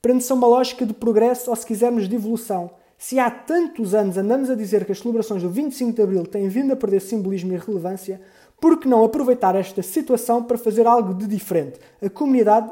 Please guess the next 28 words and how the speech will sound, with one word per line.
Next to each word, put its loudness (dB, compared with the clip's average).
está -2
cheia 2
de -2
exemplos 0
de -10
sucesso -4
na -2
superação -4
e 2
adaptação -2
a 2
este -2
lockdown. -4
Vemos 2
isso, 0
por 0
exemplo, 0
nas 0
milhares 2
de -10
pessoas -2
que -20
passaram 2
a 4
estar 0
em 4
home 4
office 2